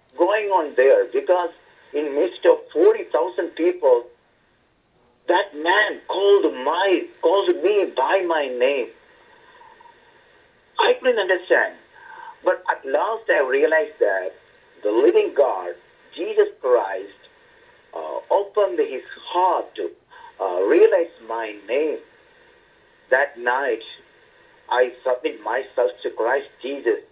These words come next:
I talked to him, "Oh God, Jesus, I know that you are the real God." That's why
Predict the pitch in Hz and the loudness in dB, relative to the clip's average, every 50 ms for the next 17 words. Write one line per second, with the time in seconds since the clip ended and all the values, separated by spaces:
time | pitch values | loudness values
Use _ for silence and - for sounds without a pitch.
0 | _ _ _ _ _ _ _ _ _ _ _ _ _ - - - - _ - 123 | _ _ _ _ _ _ _ _ _ _ _ _ _ -20 -20 -20 -20 _ -4 -2
1 | 135 143 139 - 160 165 170 - - 175 170 - 151 147 131 - - - 127 143 | -2 -2 -2 -2 -2 -2 -2 -2 -4 -4 -4 -2 -2 -4 -4 -4 -2 2 2 2
2 | 139 - - 135 151 170 165 147 123 - - - _ _ _ - - - - - | 2 2 0 0 0 0 -2 -4 -8 -12 -16 -20 _ _ _ -20 -20 -20 -18 -10
3 | 135 151 185 190 165 160 120 101 - _ _ _ - - 131 147 143 147 175 202 | -6 -4 -4 -2 0 0 -2 -2 -4 _ _ _ -6 -4 -4 -2 -2 0 0 0
4 | 226 220 185 - - - - - - - _ _ _ _ _ _ _ - 127 175 | 2 2 2 0 0 -4 -12 -18 -20 -20 _ _ _ _ _ _ _ -8 -4 -2
5 | 233 - - - 156 170 175 - 151 131 - 151 175 202 180 175 - - 147 147 | -2 -2 -2 -2 -4 -2 0 0 0 0 0 2 2 2 2 2 0 0 -2 0
6 | 147 131 104 - - - - - _ _ _ _ _ _ _ _ - 143 170 202 | -2 -6 -8 -10 -14 -20 -20 -20 _ _ _ _ _ _ _ _ -2 0 0 0
7 | 208 - - 170 160 160 160 160 147 120 98 92 | -2 -4 -4 -2 0 0 0 0 -2 -6 -6 -8